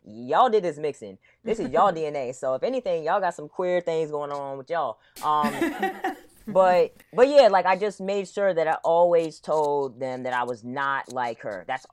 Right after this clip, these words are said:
Speaker 1: only language that I had. It wasn't until I moved to New York, um, in two thousand ten where I started to be more in, like, the queer community and, um, things like that. And I met some trans men, and I was like,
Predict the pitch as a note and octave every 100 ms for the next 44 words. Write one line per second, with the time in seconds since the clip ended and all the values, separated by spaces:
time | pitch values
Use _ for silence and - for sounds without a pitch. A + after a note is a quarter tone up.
0 | - D#3 E3 D3+ D3 C#3 A#2+ G#2+ A#2 G2
1 | F#2 C#3 E3+ F3+ F3+ E3 D3+ D3+ D3 C#3
2 | C#3 C3+ - C3+ B2 A#2+ A#2+ _ _ _
3 | A2+ C3 C3 D3 C#3+ A2 - _ _ B2
4 | B2 A#2 A#2 - B2+ A#2+ - C#3 C3 C3
5 | A#2 - - D3 B2+ A#2 B2 B2+ - D3+
6 | C#3+ - C3 B2 A#2+ _ _ _ A#2+ D#3+
7 | D3+ D3 C#3+ C3 A#2+ - B2 - D3+ C#3
8 | C#3 C#3 C3+ C3 C3 C3 C3 A#2+ A2 _
9 | _ _ - A#2+ A#2 A2 A2 D#3 C3+ C3
10 | A#2 D#3+ D#3 C#3+ B2+ B2+ A#2 B2+ C#3+ -
11 | B2+ A#2+ - G#3 F#3+ D3 C#3 C3+ C3 B2
12 | A#2 A2